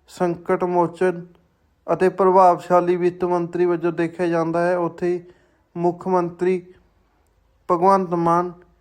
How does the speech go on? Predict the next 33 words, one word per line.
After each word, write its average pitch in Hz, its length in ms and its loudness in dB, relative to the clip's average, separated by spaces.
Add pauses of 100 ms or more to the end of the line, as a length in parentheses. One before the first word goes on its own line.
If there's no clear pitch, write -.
(200)
ਡਾਕਟਰ 170 400 2
ਬਲਜੀਤ 175 460 -2
ਕੌਰ 175 240 2
ਦੇ 175 140 0
ਨਾਂ 170 300 2
ਦੀ 175 280 -4 (420)
ਵਕਾਲਤ 175 600 2
ਕਰ 175 240 4
ਰਹੇ 170 180 0
ਹਨ। 170 220 -2 (420)
ਸੰਬੰਧਿਤ 185 540 0
ਪੱਖਾਂ 180 400 0
ਵਿਚਾਲੇ 175 500 2 (580)
ਕਿਸੇ 185 300 -2
ਇੱਕ 185 320 -2
ਨਾਂ 175 280 2
'ਤੇ 180 140 0
ਸਹਿਮਤੀ 180 560 -2 (400)
ਨਾ 175 220 4
ਬਣ 175 260 2
ਸਕਣ 175 420 -4
ਕਾਰਨ 180 320 2
ਇਹ 180 200 -2
ਮਾਮਲਾ 175 440 2
ਫਿਲਹਾਲ 170 480 0
ਰੁਕ 165 260 -4
ਗਿਆ 170 220 0
ਹੈ। 175 260 -4 (500)
ਮੀਡੀਆ 175 500 2
ਰਿਪੋਰਟਾਂ 175 500 0
ਮੁਤਾਬਕ 175 580 0 (400)
ਇਸ 175 220 -6
ਬਾਰੇ 170 400 4